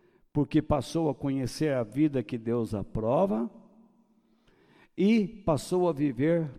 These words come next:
para os propósitos de Deus. Você já viu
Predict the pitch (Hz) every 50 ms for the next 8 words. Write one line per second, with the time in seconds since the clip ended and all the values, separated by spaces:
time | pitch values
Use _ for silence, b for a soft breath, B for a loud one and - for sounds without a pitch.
0 | - - - 135 143 147 151 151 131 - - - 143 135 120 - - 120 117 117
1 | 120 113 - - 123 113 98 98 107 117 110 95 - 90 85 76 73 69 69 -
2 | - - - _ _ _ _ b b b b b b b b b b b b b
3 | b - 170 180 - - 214 208 185 143 185 170 143 113 117 147 180 190 180 147
4 | 117 85